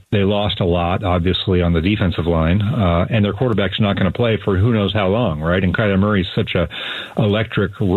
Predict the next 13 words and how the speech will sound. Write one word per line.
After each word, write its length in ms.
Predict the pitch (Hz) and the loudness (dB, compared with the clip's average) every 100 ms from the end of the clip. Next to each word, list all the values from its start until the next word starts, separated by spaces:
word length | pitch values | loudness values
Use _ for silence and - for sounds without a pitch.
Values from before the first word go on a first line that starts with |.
| - - | -2 -2
uh, 140 | 98 | -2
player 540 | - 123 123 104 92 | 0 0 2 2 0
who, 400 | 82 101 95 90 87 - - _ - | 0 0 2 0 -2 -10 -20 _ -4
you 80 | 151 | 0
know, 120 | 98 | 0
relies 440 | 78 85 101 131 110 | 2 2 2 2 2
on 80 | 101 | 2
his 160 | 90 | 0
running 380 | 85 120 117 92 | 0 2 2 0
to 80 | 92 | 0
get 180 | 80 95 | 0 0
an 80 | |
edge. 460 | 92 120 87 92 - | 2 0 0 -2 -6